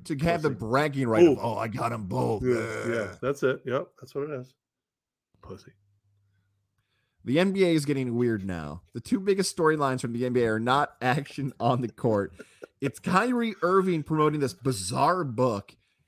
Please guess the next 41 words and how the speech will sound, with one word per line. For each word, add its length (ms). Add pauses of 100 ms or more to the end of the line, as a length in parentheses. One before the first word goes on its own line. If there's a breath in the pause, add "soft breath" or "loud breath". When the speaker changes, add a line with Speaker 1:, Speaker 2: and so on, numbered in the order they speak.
(160)
Speaker 1:
and 200
Josh 520
Primo 520
from 160
the 80
Spurs. 840
Speaker 2:
Oh, 120
oh, 40
see, 220
at 80
least 180
I 60
got 120
a, 120
I 80
got 160
one 180
real 140
Speaker 1:
What? 80
Speaker 2:
friend. 320 (160)
Uh, 80
Cindy's 320
a 60
real 140
friend. 380 (180)
Whoever 220
badmouths 640
me 340 (640)
has 140
to 60
deal 160
with 100
her 140
as 120
well. 440
Yeah, 120
at 120
least 240
Cindy's 320
my 160
friend. 340